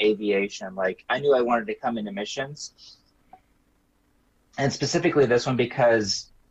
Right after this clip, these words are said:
I work with Ethnos three sixty Aviation, and, like, our main focus is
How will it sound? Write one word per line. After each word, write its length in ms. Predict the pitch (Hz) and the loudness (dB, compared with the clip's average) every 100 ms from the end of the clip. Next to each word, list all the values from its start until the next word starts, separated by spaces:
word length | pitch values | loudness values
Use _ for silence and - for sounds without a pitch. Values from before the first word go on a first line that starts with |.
| _ _ 104 98 | _ _ -10 0
I 100 | 127 | 2
work 200 | 147 156 | 4 4
with 140 | 143 123 | 2 2
Ethnos 680 | 127 - 131 123 - - - | 2 2 2 2 0 -8 -2
three 200 | 123 120 | 2 2
sixty 460 | - 120 - 123 | 2 0 0 2
Aviation, 560 | 113 107 107 107 120 107 | 4 6 4 4 -2 -4
and, 400 | 104 98 92 92 _ | 0 2 2 -2 _
like, 140 | 104 117 | -2 2
our 100 | 117 | 2
main 300 | 120 127 120 | 4 2 2
focus 540 | - 107 101 104 - | 2 0 2 -2 -2
is 220 | 101 98 | -4 -4